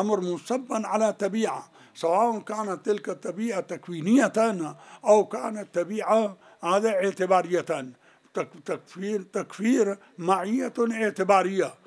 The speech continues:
لها مصداقان أو أكثر من مصداق، وهذا يسمى تكفير شرعي، وهذا جعل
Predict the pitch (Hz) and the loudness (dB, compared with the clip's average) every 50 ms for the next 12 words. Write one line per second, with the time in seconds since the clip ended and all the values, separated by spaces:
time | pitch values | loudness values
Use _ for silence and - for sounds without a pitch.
0 | - - - - - 175 185 185 190 208 226 220 208 214 196 - - - 208 196 | -20 -20 -16 -6 0 0 2 4 4 4 4 2 2 -2 -6 -8 -6 0 2 2
1 | 180 - - 233 247 240 233 214 208 208 214 220 220 220 220 - - - 233 214 | 2 0 -2 -2 0 0 0 -2 -2 -2 -2 -2 0 -2 -4 -6 -6 -6 -6 -4
2 | 202 190 190 185 180 175 170 151 - - 156 - - - - - _ _ - - | -4 -4 -6 -6 -6 -6 -8 -8 -6 -6 -6 -6 -6 -8 -20 -20 _ _ -20 -20
3 | - - - 170 147 123 151 180 208 220 - 233 226 214 208 208 - _ _ - | -20 -16 -4 -2 0 2 4 4 4 4 6 6 4 4 4 0 -6 _ _ -10
4 | 202 185 - - 240 214 202 196 190 175 - 190 - - - 214 214 160 139 - | -10 -8 -6 -6 -6 -6 -4 -4 -4 -4 -4 -8 -10 -8 -8 -12 -12 -12 -8 -6
5 | 185 160 143 127 139 131 110 - _ _ - - - - - - 147 151 143 139 | -6 -4 -4 -4 -8 -8 -10 -12 _ _ -20 -20 -20 -20 -16 -6 -2 -2 0 0
6 | 160 180 185 185 175 190 208 202 185 165 147 127 135 180 214 208 208 226 226 240 | 2 2 2 2 2 0 -2 -2 -2 -4 -6 -10 -6 -2 0 0 2 2 4 4
7 | 247 240 233 | 4 4 2